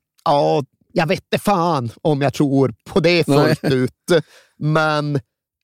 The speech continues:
Speaker 1: rivaliteten är jag rätt säker på att den existerar och att den var ganska kraftfull. Men det skulle ändå vara möjligt att genomföra. Han skulle inte behöva livvaktsskydd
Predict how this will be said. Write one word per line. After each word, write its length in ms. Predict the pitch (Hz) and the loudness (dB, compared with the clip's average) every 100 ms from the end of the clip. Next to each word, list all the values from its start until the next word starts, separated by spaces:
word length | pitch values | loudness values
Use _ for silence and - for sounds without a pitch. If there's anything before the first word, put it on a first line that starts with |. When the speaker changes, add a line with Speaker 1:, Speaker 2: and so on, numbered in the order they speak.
| - | 0
Speaker 1:
rivaliteten 1080 | 190 190 180 - 202 170 _ - 165 151 139 | 2 2 0 0 0 -2 _ 0 2 0 -4
är 120 | - 151 | -2 0
jag 100 | 139 | 0
rätt 180 | 131 | -4
säker 360 | - 135 131 135 | -2 -2 -2 -2
på 80 | 127 | -2
att 60 | |
den 100 | 123 | -2
existerar 520 | 120 - 123 131 127 127 | -4 -6 -4 0 2 2
och 60 | |
att 80 | 117 | 0
den 80 | 123 | -4
var 80 | 120 | -4
ganska 240 | 220 - | -6 -6
kraftfull. 680 | - 120 - - - 135 127 | -4 -4 -6 -6 0 0 0
Men 200 | 127 131 - _ | -2 -4 -8 _
det 60 | - | -6
skulle 240 | - 160 | 0 2
ändå 800 | 160 175 151 131 127 127 147 135 - _ _ _ - | 2 0 -2 -4 -6 0 0 0 -4 _ _ _ -4
vara 140 | 143 | 0
möjligt 1080 | 151 156 170 160 127 120 127 127 113 - - | 0 2 2 2 0 -2 -2 0 -2 -8 -10
att 160 | - - | -4 2
genomföra. 840 | 147 135 123 123 165 160 123 110 | 2 2 0 0 0 2 0 -2
Han 100 | 131 | -4
skulle 180 | - 135 | -2 -4
inte 140 | 120 | -2
behöva 200 | 147 139 | 0 0
livvaktsskydd 1400 | 135 139 143 135 120 117 127 - - - 156 147 117 113 | 0 -2 -4 -6 -8 -4 -4 -4 -10 -2 0 0 -2 -4